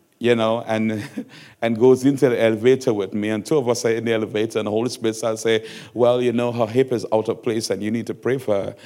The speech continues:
And I'm just like, "Yeah, Lord, uh-huh. This woman gonna think I'm crazy. No, God, no, not today. Uh, no." And I'm having this conversation with the Lord. We come out, and God is speaking to me.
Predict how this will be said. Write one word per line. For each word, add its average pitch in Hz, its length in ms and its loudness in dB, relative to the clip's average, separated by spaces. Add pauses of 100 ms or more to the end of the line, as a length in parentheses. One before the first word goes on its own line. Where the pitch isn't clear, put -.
(280)
And 113 140 -2
I'm 123 160 -2
just 117 240 0
like, 113 260 -6
"Yeah, 123 280 2
Lord, 113 380 -2
uh-huh. 113 580 -4
This 117 160 -8
woman 123 180 0
gonna 123 160 0
think 123 140 0
I'm 120 160 0
crazy. 107 560 -2
No, 120 260 -2
God, 113 280 0
no, 120 200 -2
not 123 220 -4
today. 113 400 0 (420)
Uh, 135 360 2
no." 123 360 2
And 131 160 0
I'm 156 100 0
having 147 280 0
this 156 160 -2
conversation 131 560 -2
with 127 80 2
the 123 40 2
Lord. 120 200 2
We 120 80 -2
come 123 520 -2
out, 131 420 0
and 113 180 -4
God 127 200 2
is 135 140 -2
speaking 131 420 -4
to 123 120 -4
me. 110 240 -4